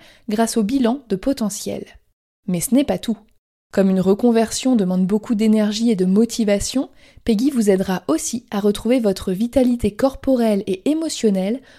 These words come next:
pour oser faire le grand saut grâce à l'hypnose, la neuronutrition, la micronutrition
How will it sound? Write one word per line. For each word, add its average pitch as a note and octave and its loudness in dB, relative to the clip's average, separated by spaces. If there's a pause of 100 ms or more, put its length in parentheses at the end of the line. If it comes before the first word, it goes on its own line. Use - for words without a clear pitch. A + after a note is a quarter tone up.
(100)
pour G#3 -2
oser G3+ 4
faire A#3+ -2
le F#3 0
grand G3 -2
saut - -6 (220)
grâce F#3 -4
à F3+ 0
l'hypnose, G3+ -4 (200)
la F3+ 0
neuronutrition, B3 0 (240)
la F#3 0
micronutrition D4 -2